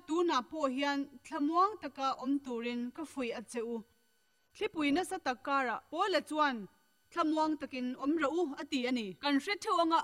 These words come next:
a har sa via wang ni lom ni, har sat da kan to line. Lim tum chu. That taka om tum chu. Bible chuan min hril si a.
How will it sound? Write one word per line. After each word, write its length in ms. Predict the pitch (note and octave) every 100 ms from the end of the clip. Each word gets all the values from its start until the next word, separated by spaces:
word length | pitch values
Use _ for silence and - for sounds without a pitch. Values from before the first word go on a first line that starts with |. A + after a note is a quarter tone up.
| B3
a 20 | C#4+
har 140 | F#4
sa 160 | - E4
via 240 | D#4 - D4
wang 140 | C4 C#4
ni 100 | B3+
lom 260 | C4+ C#4 C#4+
ni, 120 | A#3+ G3
har 260 | G3 D#4+
sat 220 | F#4+ D#4 B3
da 80 | D#4
kan 200 | D#4 D4+
to 120 | C4 A#3+ B3+
line. 280 | B3+ C4 C#4 _ _ _ _ _ _ _ C4+
Lim 240 | C#4 B3
tum 200 | B3+ A#3 G#3
chu. 180 | B3 - _ _ _ _ _ _ _ _
That 180 | - C4
taka 220 | C#4+ C#4+
om 220 | D4 A#3+ G3+
tum 200 | G3+ G3
chu. 160 | G#3+ F#3+ _ _ _ _ _ _ _ _ _ _ _
Bible 480 | A3 C#4 F#4 D4 C4
chuan 260 | A#3+ C4 A#3
min 140 | D4+ E4
hril 160 | A#3
si 240 | - A3 G3+
a. 160 | G#3+